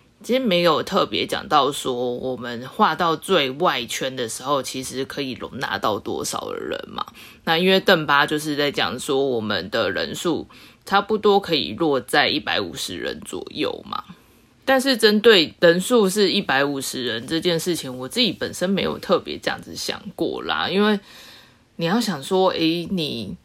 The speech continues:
认识的人可以到一百五十个人，你开始举例的话，我觉得我好像没有办法那么确切的可以指出说到底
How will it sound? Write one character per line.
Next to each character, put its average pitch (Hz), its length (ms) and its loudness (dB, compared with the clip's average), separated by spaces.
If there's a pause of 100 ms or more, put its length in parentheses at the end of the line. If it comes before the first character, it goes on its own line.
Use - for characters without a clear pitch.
(380)
认 220 260 6
识 185 360 2
的 87 500 0
人 65 380 -4 (560)
可 190 100 0
以 196 120 6
到 175 200 4
一 185 80 2
百 131 180 -4
五 135 140 -6
十 135 160 -6
个 123 140 -4
人， 123 160 -8
你 127 340 -12
开 190 180 0
始 180 160 -2
举 113 200 -6
例 156 180 2
的 139 60 2
话， 175 160 0
我 123 160 -4
觉 127 100 -8
得 139 60 -2
我 156 180 -2
好 - 100 -10
像 190 260 0 (440)
没 190 140 4
有 214 80 6
办 214 180 2
法 131 160 -4
那 151 120 -2
么 165 340 4 (840)
确 185 240 6
切 180 220 6
的 151 100 6
可 170 100 -2
以 156 140 4
指 107 240 -10
出 147 320 -6
说 135 380 -4
到 135 200 -2
底 78 300 -8